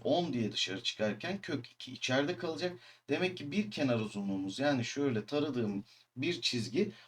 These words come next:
on kök ikiymiş. Peki kaç tane dışarı bakan yüzümüz var? Hemen onu da bulalım. Bir, iki, üç, dört, beş, altı,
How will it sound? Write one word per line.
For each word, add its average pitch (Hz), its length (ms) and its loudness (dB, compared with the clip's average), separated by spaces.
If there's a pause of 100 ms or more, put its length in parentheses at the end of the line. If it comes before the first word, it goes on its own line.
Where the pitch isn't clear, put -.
(120)
on 190 240 6
kök - 240 -2
ikiymiş. 123 440 -2
Peki 127 260 -4
kaç 196 260 0
tane 127 320 2
dışarı 107 320 0
bakan 104 260 -2
yüzümüz 98 440 -4
var? 151 160 -4
Hemen 139 260 2
onu 107 180 0
da 92 140 -2
bulalım. 127 340 -2 (760)
Bir, 139 360 0 (160)
iki, 156 580 -2
üç, 170 380 -8 (100)
dört, 113 360 2 (180)
beş, 139 520 0
altı, 117 420 2